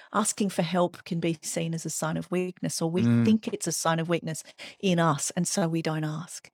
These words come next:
Speaker 2: Mm.
Speaker 1: And it's
Speaker 2: Yeah.
Speaker 1: such an opportunity miss. It's such a shame, really, because there's so much that can be done just by that little question.
Speaker 2: Yeah.
Speaker 1: "Would you like, would you like to be involved? Would you like to help me with this?"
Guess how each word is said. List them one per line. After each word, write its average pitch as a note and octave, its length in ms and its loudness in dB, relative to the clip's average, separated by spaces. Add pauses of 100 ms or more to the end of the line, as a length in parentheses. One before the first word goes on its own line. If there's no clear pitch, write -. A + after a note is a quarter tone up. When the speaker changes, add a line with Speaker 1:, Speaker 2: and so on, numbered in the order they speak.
Speaker 2:
Mm. A#2+ 360 4
Speaker 1:
And G2 120 -4
it's A2 160 -4
Speaker 2:
Yeah. G#2+ 180 8
Speaker 1:
such G#2 140 2
an G#3 100 4
opportunity G#3 640 0
miss. - 320 -4
It's - 200 -10
such - 460 0 (300)
a F3 40 -2
shame, F#3+ 420 2
really, D#3 200 4
because E3 380 0 (400)
there's G#3 260 2 (100)
so A3+ 760 0
much G3+ 480 2
that - 160 -4
can F3+ 260 -2
be E3+ 140 0
done F3 320 0
just F#3+ 400 -2
by F#3 240 -4
that E3+ 240 0
little G3+ 260 2
question. E3 760 0 (520)
Speaker 2:
Yeah. F#2+ 220 4 (180)
Speaker 1:
"Would C4+ 180 0
you D#4+ 80 2
like, D#3+ 240 2 (300)
would B3 120 -4
you C4+ 80 0
like D3 260 -2
to - 120 -10
be C#4+ 160 -2
involved? F#3 320 -2
Would G#3+ 180 0
you A3+ 100 0
like - 260 -4
to A3+ 100 -4
help G3 240 2
me F#3+ 140 -2
with E3 180 -4
this?" - 520 -8